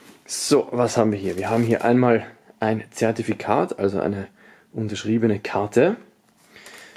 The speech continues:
Dann haben wir eine schwarze eingepackte Masse hier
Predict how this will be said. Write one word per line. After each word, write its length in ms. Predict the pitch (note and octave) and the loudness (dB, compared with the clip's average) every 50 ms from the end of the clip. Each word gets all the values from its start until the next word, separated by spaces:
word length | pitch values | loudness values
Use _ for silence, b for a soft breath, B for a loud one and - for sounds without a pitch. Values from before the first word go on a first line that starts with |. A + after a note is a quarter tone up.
| B B B B _ - | B B B B _ 0
Dann 240 | - C3+ D#3+ F#3 E3+ | 2 2 4 4 4
haben 320 | C#3+ C#3 D3 D#3+ E3 D3 | 4 4 4 4 2 0
wir 280 | C#3 C#3+ D3+ D3+ - - - - - - - - - - | 4 4 4 4 2 0 -4 -10 -10 -10 -12 -12 -8 -4
eine 400 | - B2 C3 C3 B2+ B2 A#2+ - - - - - | 0 2 4 4 6 4 4 2 0 -6 -10 -8
schwarze 960 | - - - - - A#2+ A2+ A#2 B2+ C3 D3 D3 - - - D3 C3 A2+ - - - - - - - - - | -6 -4 -2 -2 -2 -2 0 0 0 2 0 0 -2 2 2 4 4 4 0 -4 -12 -20 -20 -18 -10 -4 -2
eingepackte 720 | G2 C#3 D3+ D3+ C#3 C3 B2 - D3 C#3+ C3+ - - C3 | 2 2 4 4 4 2 4 4 2 2 2 2 2 4
Masse 380 | C#3 C#3+ D3 E3 - - F3 E3+ | 4 4 2 2 2 2 2 4
hier 300 | D#3+ E3+ F3 F#3 G3 | 6 6 4 4 4